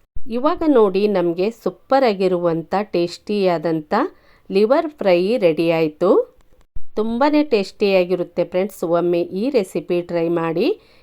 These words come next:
ಯಾವ ರೀತಿ ಆಗುತ್ತೆ ಅಂತ ನನಗೆ ಕಾಮೆಂಟ್ ಹಾಕಿ. ಮತ್ತೆ ಇನ್ನೊಂದು ವಿಚಾರ ಏನಪ್ಪ ಅಂತಂದ್ರೆ, ಗುಂಡ್ಕಾಯಿಯಲ್ಲಿ ಚಿಕ್ಕ ಚಿಕ್ಕ ಹಳ್ಳುಗಳಿರ್ತವೆ,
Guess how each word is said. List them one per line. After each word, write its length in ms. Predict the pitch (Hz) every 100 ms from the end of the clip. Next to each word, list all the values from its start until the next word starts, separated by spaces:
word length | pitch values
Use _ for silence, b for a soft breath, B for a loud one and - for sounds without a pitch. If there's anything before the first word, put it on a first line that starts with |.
| b
ಯಾವ 220 | 208 233 311
ರೀತಿ 400 | 262 - 202 - -
ಆಗುತ್ತೆ 520 | 175 175 254 - 190
ಅಂತ 240 | 165 165 175
ನನಗೆ 380 | 175 165 160 202
ಕಾಮೆಂಟ್ 480 | - 170 170 160 -
ಹಾಕಿ. 520 | 160 151 196 359 - 427 - - -
ಮತ್ತೆ 380 | 254 - 240 226
ಇನ್ನೊಂದು 460 | - 196 214 269
ವಿಚಾರ 360 | 214 185 196 185
ಏನಪ್ಪ 560 | 175 175 170 185 180 165
ಅಂತಂದ್ರೆ, 640 | 160 156 160 156 220 381 b b -
ಗುಂಡ್ಕಾಯಿಯಲ್ಲಿ 1300 | 170 226 339 - 254 220 208 202 180 170 185 349 466 _ _ _
ಚಿಕ್ಕ 220 | 254 262 247
ಚಿಕ್ಕ 320 | - 185 -
ಹಳ್ಳುಗಳಿರ್ತವೆ, 1160 | 208 202 185 220 214 190 170 165 - 165 202 427